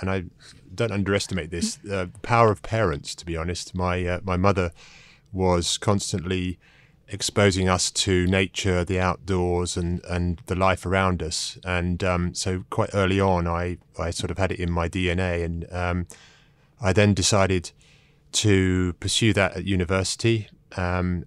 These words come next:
and after university, I was one of the sort of first generation to,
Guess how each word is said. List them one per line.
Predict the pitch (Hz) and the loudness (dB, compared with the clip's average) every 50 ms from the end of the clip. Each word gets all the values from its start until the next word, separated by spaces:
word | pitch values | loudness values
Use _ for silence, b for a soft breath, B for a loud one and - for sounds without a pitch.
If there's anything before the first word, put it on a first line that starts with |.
| - - | -8 -4
and | - 92 90 90 87 87 90 90 87 87 - - - | -2 0 0 0 0 0 0 0 -2 -4 -6 -8 -4
after | - 98 98 95 - - - 92 | 0 0 0 0 -2 -2 -2 -2
university, | 90 90 90 87 85 92 92 87 - - - 92 90 | 0 0 0 0 0 0 -2 -2 -2 -4 -4 -4 -2
I | 90 90 90 87 | 0 0 0 -2
was | 87 90 87 - - - - | -2 -4 -8 -8 -12 -14 -10
one | 92 92 92 90 90 | -4 -2 -2 -2 -2
of | 82 - | -2 -4
the | - 85 - | -6 -8 -8
sort | - - - 92 | -8 -6 -6 -6
of | 90 87 | -6 -8
first | - - - 107 98 92 - - | -8 -2 2 2 2 2 2 0
generation | - 95 90 90 92 98 98 95 - - - 90 85 87 85 | 0 2 2 2 2 2 2 0 -2 -4 -4 -4 -4 -4 -4
to, | - - - 101 90 87 85 85 80 | -4 -4 -2 0 0 0 -2 -4 -8